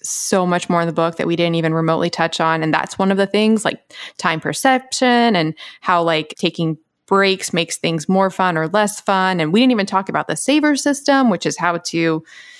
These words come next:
actually <laughs> make things practically more fun. So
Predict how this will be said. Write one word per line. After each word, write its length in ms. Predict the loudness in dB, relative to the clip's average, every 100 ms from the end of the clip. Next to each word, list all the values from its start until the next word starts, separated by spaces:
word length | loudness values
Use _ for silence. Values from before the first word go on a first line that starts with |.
| -20 _ -4
actually 640 | -4 -2 2 4 6 4
<laughs> 40 |
make 340 | 2 0 0 0
things 340 | 2 2 0
practically 560 | 0 -2 0 -4 0 2
more 160 | 2
fun. 400 | 2 0 4 2
So 440 | 2 2 2 2